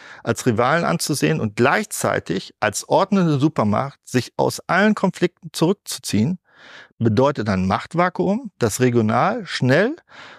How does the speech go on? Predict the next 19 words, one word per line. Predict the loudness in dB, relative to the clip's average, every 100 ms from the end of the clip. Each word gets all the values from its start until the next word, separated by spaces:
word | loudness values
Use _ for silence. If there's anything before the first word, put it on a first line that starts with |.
| _
von | -4 -2
anderen | 0 0 0
ausgenutzt | 0 -2 -2 -6 -6 -10 -12
wird. | -14 -16 -20 _ _ -2
Entscheidend | 0 2 2 2 2 2
sind | 0 2
aber | 2
die | 2 2
innenpolitischen | 2 2 2 2 0 -2
Auseinandersetzungen | -2 0 0 0 2 2 2 0 0 0
in | 2 2 0
den | 0
U | -2
S | -2
A | -6 -6 -8 -8
mit | -2 0
den | 0 -2 0
auseinanderdriftenden | 0 0 -6 -2 0 2 2 2 4 2 2 0 0 0 -4 -4
Weltvorstellungen. | -2 -2 -4 -6 -8 -12 -14